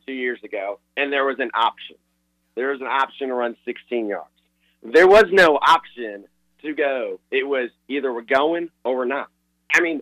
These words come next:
the gunner coulda came down and got sixteen yards. It was a, it was a ten-point game. Why are we doing it? That's the first thing. Then, second thing, we know what Memphis is bad at. They got these giant dudes on the inside. Why are we running the ball up the middle?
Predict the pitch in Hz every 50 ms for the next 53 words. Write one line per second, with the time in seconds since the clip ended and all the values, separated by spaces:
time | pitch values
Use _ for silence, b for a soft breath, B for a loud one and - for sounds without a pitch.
0 | - - - 170 143 - - 151 170 202 196 151 - - - 135 127 - - 135
1 | 127 123 117 120 120 113 117 113 113 113 117 110 - - - 120 113 _ _ 107
2 | 104 95 92 85 80 78 - _ _ _ _ _ _ _ _ 170 180 175 156 160
3 | - - 175 175 165 139 - - 175 175 160 - 160 143 104 127 143 127 - -
4 | _ _ _ _ _ _ _ 101 110 127 131 139 131 123 95 120 113 - _ _
5 | _ _ _ _ _ _ _ _ 107 113 - - - - 90 - _ - - _
6 | _ _ _ _ _ _ _ _ _ _ _ - 107 117 147 - - - _ _
7 | _ _ _ _ - - 151 143 135 120 101 - - - - _ _ _ _ _
8 | _ _ _ _ _ _ _ _ _ _ _ _ _ _ _ _ _ _ - 135
9 | 151 170 160 160 170 180 175 175 160 - 143 147 147 - - 135 127 - 123 107
10 | - - 104 110 113 110 95 - - _ _ _ _ _ _ _ _ _ - 120
11 | 127 127 143 139 - - 123 120 110 107 _ - 123 123 135 147 151 151 143 -
12 | 110 113 127 123 117 110 104 95 - - 107 107 104 104 104 101 107 107 107 98
13 | - - 95 95 - - _ _ _ _ _ _ _ _ _ _ _ 101 107 123
14 | 131 135 143 147 135 123 131 127 131 127 120 117 113 113 110 107 - 101 104 101
15 | -